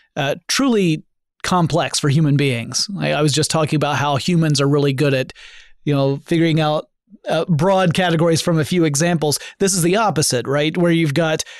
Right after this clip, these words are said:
a massive amount of information, and we know that human beings are not great at dealing with large amounts of information. Once you get past a certain amount,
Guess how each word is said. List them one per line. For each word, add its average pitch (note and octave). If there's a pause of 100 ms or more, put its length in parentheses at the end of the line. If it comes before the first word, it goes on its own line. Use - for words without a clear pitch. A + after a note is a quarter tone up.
(160)
a D#3+
massive E3
amount D#3+
of D3+
information, D3+ (140)
and D3
we E3
know D3+
that C#3 (240)
human D3+
beings C3
are C3
not C3+ (340)
great D3+ (160)
at C3+
dealing C3
with A#2+
large C3
amounts B2+
of B2+
information. B2+
Once D3
you D3+
get C#3+
past C#3
a C3+
certain D3
amount, C3+